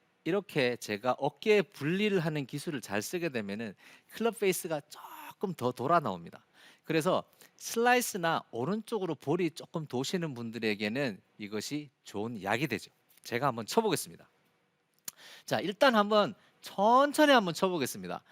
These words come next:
여러분들처럼 같이 다니는 거죠. 같이 머리가, 머리가 이렇게 같이, 같이 따라다니는 겁니다. 자,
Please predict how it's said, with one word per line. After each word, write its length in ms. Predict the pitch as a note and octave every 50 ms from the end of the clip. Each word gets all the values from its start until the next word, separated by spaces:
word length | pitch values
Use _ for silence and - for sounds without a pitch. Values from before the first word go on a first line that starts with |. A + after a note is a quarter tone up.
| - - - _ _ _ _ -
여러분들처럼 880 | D#3+ G#3 B3+ C4 C4 B3+ A3+ A3 G3+ - - F3+ E3+ F3+ E3+ A#2 F2 - _ _ _
같이 680 | - - - - _ - - - - - A#3+ A#3+ B3 A#3+
다니는 440 | G3 D#3 C#3 C3 B2+ A#2+ G#2+ G2 F2+
거죠. 220 | E2+ - - - _ _ _ _ -
같이 380 | - - - - - - D3
머리가, 680 | A2+ F#2+ G#2 A#2+ D3+ F3 D#3 B2 G2+ G2 G#2 B2 C#3 A#2+ G2
머리가 320 | G#2 A#2+ C#3+ E3 D#3+ C#3+
이렇게 880 | G#2 G#2+ A2+ A#2 C3+ C#3+ D3+ E3 E3+ F#3 F#3+ F#3 - - F#3+ G3 F3+ E3 _ _ _ _ _ _ _ _ _ _ _ _ _
같이, 240 | - - - -
같이 360 | E3 - - - - - G3 -
따라다니는 560 | - G3+ A3 B3 B3 A3+ G#3 F3+ C#3+ A#2+ G#2
겁니다. 300 | F2+ E2 - - - - - - - - - - - - - - - _ _ _ _ _ _ _ _ _ _ _ _ - - _ - _ _ _ _
자, 220 | - C#3 G#2+ -